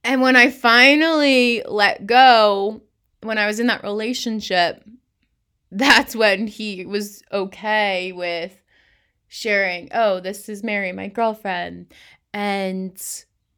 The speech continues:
it's, I share this because whether you believe in God, the universe, yourself,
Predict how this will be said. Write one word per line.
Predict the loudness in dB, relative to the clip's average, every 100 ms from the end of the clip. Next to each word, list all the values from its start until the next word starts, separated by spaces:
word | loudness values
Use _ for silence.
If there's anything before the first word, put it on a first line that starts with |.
| _ _ _ _ _ _ _ _ _ -8
it's, | -6 -6 -10 -10 -10 -14 _ _ _ _
I | -8
share | -6 -2 -2 0
this | 0 0 -6
because | -10 -10 -10 -8 -6 -4 -4 -8 -12 -16 -18 -20 _ _ _ _ _ _ _ _ _ _ _ _ _ -20
whether | -10 -4 -2 -2 -2
you | -2 -2 -4
believe | -4 -8 -6 -8 -10
in | -12 -10
God, | -6 -2 0 0 0 -2 -4 -12 _
the | -14
universe, | -10 -10 -10 -10 -10 -10 -16 -18 -18 -20 -20 _ _ _ _ _ -16
yourself, | -14 -12 -6 -4 -4 -6 -12